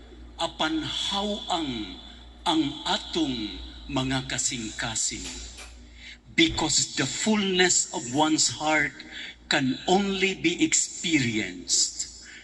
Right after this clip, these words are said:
when Jesus is at the center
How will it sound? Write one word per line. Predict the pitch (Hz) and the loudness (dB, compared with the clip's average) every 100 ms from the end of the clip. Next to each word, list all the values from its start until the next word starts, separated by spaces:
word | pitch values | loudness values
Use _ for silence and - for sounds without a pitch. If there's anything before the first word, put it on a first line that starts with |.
| - | -14
when | - 117 110 101 | 0 2 2 0
Jesus | 92 - 202 165 - 107 95 - - - - - - | 2 2 4 2 0 0 -2 0 0 -2 -14 -20 -6
is | 151 135 - | 0 0 0
at | 156 - - | -6 -8 -4
the | 120 | 0
center | - - 156 139 120 113 95 87 87 | 0 0 0 -2 -2 -2 -4 -6 -14